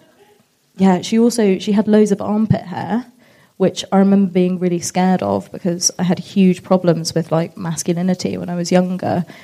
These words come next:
So I was really scared that I was be-, gonna become like Joe. Obviously, I have, 'cause Joe was a legend the whole time. Um, also,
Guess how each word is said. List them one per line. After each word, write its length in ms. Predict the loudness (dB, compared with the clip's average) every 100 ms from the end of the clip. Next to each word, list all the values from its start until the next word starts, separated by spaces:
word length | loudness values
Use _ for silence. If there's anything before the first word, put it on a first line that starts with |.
| -20
So 160 | 2 4
I 40 |
was 140 | 4
really 240 | 4 2 2
scared 360 | 2 2 4 2
that 100 | 0
I 20 |
was 160 | 0 -2
be-, 100 | -6
gonna 260 | -2 -2 -2
become 380 | -2 -2 0
like 280 | 0 0 -2
Joe. 460 | 0 0 2 0 0
Obviously, 640 | -2 -4 -8 -6 -6 -6 -8 -2
I 80 | -2
have, 400 | 0 0 0 -6
'cause 180 | -12 -2
Joe 280 | 2 4
was 120 | 4 2
a 60 |
legend 400 | 0 -2 -2 -8
the 80 | -10
whole 340 | -4 0 0
time. 520 | 0 -2 -2 -4 -8 -10 -14 -16 -16 -18 -6
Um, 560 | 2 6 6 4 0 -6 -12 _ _ _
also, 680 | 2 2 2 2 4 4